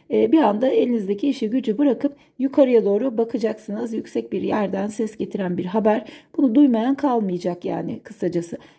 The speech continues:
Hepiniz ister istemez bunu duymak ve buna uymak zorunda kalacaksınız. Böyle bir şey olarak görünüyor. E, belli bir konuda bir değişim olabilir. E, böyle nasıl diyeyim? E, bulunduğunuz konumla ilgili falan olabilir yani.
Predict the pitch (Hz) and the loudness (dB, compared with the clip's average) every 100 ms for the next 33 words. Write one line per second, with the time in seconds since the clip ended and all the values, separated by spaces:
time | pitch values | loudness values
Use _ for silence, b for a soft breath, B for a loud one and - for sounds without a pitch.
0 | B 302 285 214 240 226 - - 277 240 | B 0 2 0 0 -4 -8 -2 0 0
1 | 180 - 202 226 233 214 214 220 233 262 | -2 -2 -2 -2 -2 -2 -2 0 0 0
2 | 269 240 226 226 214 226 254 247 - 185 | 2 0 0 -2 -2 0 0 -2 -4 -4
3 | 185 175 185 175 180 180 233 240 214 208 | -2 -6 -4 -2 -2 -4 -8 -4 0 0
4 | 185 180 190 170 - - 226 226 226 233 | 0 -4 -2 0 0 -4 -2 0 0 -2
5 | 233 B B - 220 208 220 247 220 - | -6 B B -4 -2 0 0 0 0 -2
6 | - 220 196 240 - 233 208 226 233 220 | -2 -2 0 -2 -2 -6 -2 0 0 0
7 | 220 208 214 202 196 202 - _ _ _ | -2 0 0 2 0 -2 -4 _ _ _
8 | _ _ _ _ _ 175 175 170 180 180 | _ _ _ _ _ -8 -4 0 0 2
9 | 185 208 - 175 185 240 b b b b | 0 -2 -6 -4 -4 -4 b b b b
10 | _ 196 190 185 196 208 190 214 208 220 | _ -8 -6 -4 -2 -2 0 2 4 2
11 | 220 - 214 214 202 185 180 180 180 185 | 0 -4 -2 0 0 0 -2 -4 -2 -2
12 | 180 - 180 180 185 190 180 160 165 202 | -2 -2 0 0 0 0 0 0 -4 -6